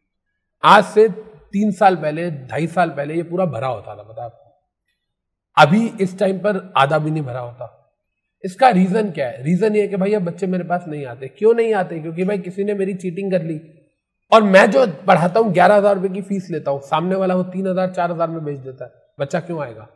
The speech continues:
तो ultimately लॉस हुआ कि नहीं हुआ मेरा? आया ना? और मैं ऑनलाइन बेचता हूँ लेक्चर, मेरे पास रिकॉर्डिंग्स है कई बच्चों की।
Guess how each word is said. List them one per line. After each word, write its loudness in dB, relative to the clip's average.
तो -2
ultimately -2
लॉस -2
हुआ 0
कि -4
नहीं -2
हुआ -6
मेरा? -16
आया 2
ना? -8
और 10
मैं 4
ऑनलाइन 6
बेचता 4
हूँ 2
लेक्चर, -2
मेरे -4
पास 6
रिकॉर्डिंग्स 4
है 2
कई 2
बच्चों -2
की। -6